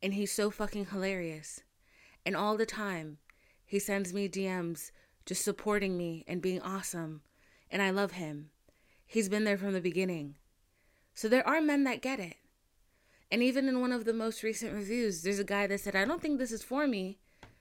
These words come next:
but I like this." So if what you hear upsets you, ask yourself why it upsets you.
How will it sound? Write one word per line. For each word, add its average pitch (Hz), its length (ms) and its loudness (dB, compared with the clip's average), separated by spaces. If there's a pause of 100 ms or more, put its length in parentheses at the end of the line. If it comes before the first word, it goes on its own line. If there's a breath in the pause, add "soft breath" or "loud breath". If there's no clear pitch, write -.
(120)
but - 120 0
I 370 80 6
like 320 260 2
this." - 420 -8 (1040)
So 226 480 4 (800 loud breath)
if 247 220 2
what 262 200 4
you 349 120 8
hear 285 300 0
upsets 262 440 -2
you, 277 360 2 (640)
ask 403 220 -2
yourself 427 320 2
why 254 240 4
it 214 100 0
upsets - 400 -4
you. - 200 -8